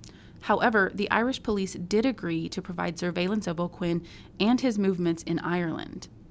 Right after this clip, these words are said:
As soon as he landed there, it did not appear that he was just staying for a little vacation.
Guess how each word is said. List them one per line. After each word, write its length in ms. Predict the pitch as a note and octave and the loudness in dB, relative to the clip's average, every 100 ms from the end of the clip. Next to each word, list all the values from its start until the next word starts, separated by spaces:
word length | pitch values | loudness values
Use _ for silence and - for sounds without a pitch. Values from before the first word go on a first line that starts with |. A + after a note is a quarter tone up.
| - - - - - - | -20 -20 -20 -20 -14 -6
As 140 | F3+ | -2
soon 180 | - B3 | 4 6
as 120 | C4+ | 6
he 80 | A#3 | 4
landed 340 | F3+ F3+ G3 | 2 2 0
there, 300 | F#3+ A3 A3 A3 - - | 0 2 0 -2 -14 -2
it 180 | G3+ G#3 | 0 4
did 200 | G#3 F#3 | 2 2
not 420 | F#3+ F#3+ G3+ C#4+ | 2 4 8 8
appear 460 | C4+ - E3+ D#3+ - | 8 2 -2 -4 -2
that 120 | E3+ E3+ | -2 0
he 120 | F3 | 0
was 180 | E3 F3+ | -2 -2
just 180 | E3+ | -4
staying 360 | - F3 D#3+ E3 | -2 2 2 2
for 160 | E3+ E3+ | 0 0
a 40 | |
little 220 | E3 E3 | 0 -2
vacation. 680 | E3+ A2+ - F3 - - - | -2 -4 0 -2 -2 -6 -8